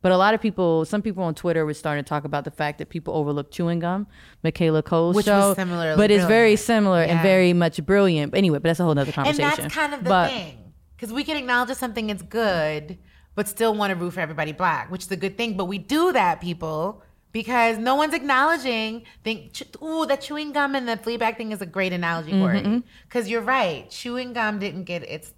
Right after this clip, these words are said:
Speaker 2: the love it deserved, awar-, the awards it deserved.
Speaker 1: No, not at all.
Speaker 2: But Fleabag did when they were both equally brilliant.
Speaker 1: Yeah, and they were br-,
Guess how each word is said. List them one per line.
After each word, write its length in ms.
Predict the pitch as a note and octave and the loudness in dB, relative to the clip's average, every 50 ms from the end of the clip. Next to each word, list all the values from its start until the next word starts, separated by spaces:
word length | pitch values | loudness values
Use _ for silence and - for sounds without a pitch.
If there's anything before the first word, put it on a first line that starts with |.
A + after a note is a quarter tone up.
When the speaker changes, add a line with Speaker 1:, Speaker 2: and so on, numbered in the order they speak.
| _ | _
Speaker 2:
the 100 | - F3+ | -10 -8
love 240 | F3 E3 D#3+ D#3+ D3 | -6 -4 -4 -4 -6
it 100 | D3+ C#3+ | -8 -10
deserved, 400 | D#3 D3+ - D3+ D3 C#3+ C#3 C3 - | -12 -10 -8 -8 -6 -8 -8 -6 -6
awar-, 280 | F3 E3+ E3 E3 - | -6 -4 -4 -6 -6
the 120 | F3 G3 E3 | -4 -2 -2
awards 520 | F3+ F3 E3 E3+ F3 F3 D#3+ D3+ D3 - | -2 -2 -4 -4 -2 -2 -4 -4 -8 -10
it 120 | B2+ C3 - | -14 -14 -14
deserved. 360 | D3 C3+ A#2+ G#2 G2+ A2 F3+ | -14 -14 -12 -12 -4 0 2
Speaker 1:
No, 280 | G3 B3+ D#4+ B3 E3+ | 4 6 6 6 4
not 200 | D#3 F3+ A3+ C4 | 4 2 2 2
at 100 | B3+ C4 | 2 2
all. 240 | D4 E4+ A3 D3+ C#3+ | 4 4 4 2 4
Speaker 2:
But 220 | D3+ G#3+ G#3 G3+ G#3 | 2 2 0 0 -2
Fleabag 460 | A3 B3 B3 G#3+ A3 F#3+ F#3 F#3 F3 | -4 -4 -2 0 0 0 0 -2 -2
did 240 | A3+ A#3 A#3 G#3+ F#3+ | -2 -2 -2 -2 -2
when 80 | G3 | -4
they 100 | F3+ F#3 | -6 -6
were 120 | F3+ F3+ E3+ | -6 -4 -2
both 240 | D3+ F#3+ F#3+ F#3 F#3+ - | -2 -2 -2 -4 -6 -10
equally 500 | - G#3 G#3+ - E3+ F3 E3+ E3 D#3 D3+ | -12 -12 -10 -8 -8 -8 -6 -6 -8 -8
brilliant. 320 | - F#3 F3 D3 B2+ A2 | -6 -6 -6 -6 -4 0
Speaker 1:
Yeah, 120 | - C4+ D#4+ | 2 2 4
and 180 | - C4 B3+ | 4 4 6
they 100 | B3+ B3 | 6 6
were 120 | B3 A#3 A3+ | 6 4 2
br-, 280 | F3+ F#3 G#3+ A3 - | 2 2 2 2 2